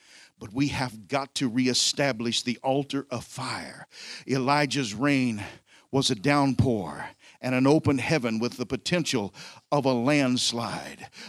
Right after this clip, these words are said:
But it couldn't come until he got the fire of God for the people of God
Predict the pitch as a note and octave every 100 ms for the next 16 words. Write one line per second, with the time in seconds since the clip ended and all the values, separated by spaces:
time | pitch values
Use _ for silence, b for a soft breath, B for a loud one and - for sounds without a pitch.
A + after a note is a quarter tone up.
0 | - D3 C3+ B2 - F3 E3+ D3+ B2 -
1 | E3 C3+ G2+ F#2 - - B B - C3+
2 | A#2+ - - F#3+ D#3 G#2 F#2 E2 - B
3 | B B - C3 F2 F#2+ C3 - - A2+
4 | - - - D2 C2+ - C#2 - D#2 F#2
5 | D#2 D#2 D#2+ B B B - A#2 G#2 G2
6 | - E3 - A2 - - _ _ _ _
7 | _ G#2 F#2+ C2+ - - -